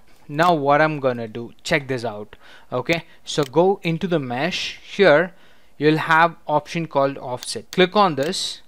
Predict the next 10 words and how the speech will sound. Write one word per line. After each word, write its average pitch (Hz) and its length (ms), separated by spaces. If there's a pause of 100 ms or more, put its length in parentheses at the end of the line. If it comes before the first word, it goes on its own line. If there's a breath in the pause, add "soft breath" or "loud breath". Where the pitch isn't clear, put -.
(160)
and 135 320
go 160 160
for 147 340 (480 loud breath)
add 147 360
node. 110 320 (320)
Okay, 202 320 (240 loud breath)
nothing 180 360
got 147 260
changed, 127 520
right? 156 320